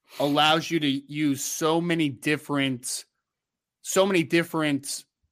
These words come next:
Speaker 2: arsenal of wide receivers out there, right? Like, different rotations, because he's a guy that can line up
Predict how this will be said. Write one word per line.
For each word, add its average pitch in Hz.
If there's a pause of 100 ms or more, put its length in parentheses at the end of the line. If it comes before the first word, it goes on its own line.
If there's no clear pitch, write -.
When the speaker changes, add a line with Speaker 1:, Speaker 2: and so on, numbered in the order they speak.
(280)
Speaker 2:
arsenal 147
of 123
wide 131
receivers 123
out 107
there, 107
right? 131
Like, 127
different 151
rotations, 131
because 127
he's 170
a 165
guy 147
that 143
can 151
line 156
up 151